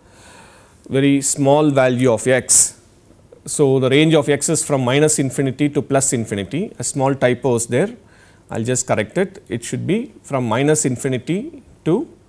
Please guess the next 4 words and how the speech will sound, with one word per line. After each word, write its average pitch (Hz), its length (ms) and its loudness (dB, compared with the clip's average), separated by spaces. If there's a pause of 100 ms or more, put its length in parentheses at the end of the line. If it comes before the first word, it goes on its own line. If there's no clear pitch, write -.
(480)
plus - 460 0 (380)
infinity. 123 680 -4 (4000)
And, 135 440 2
uh, 120 340 4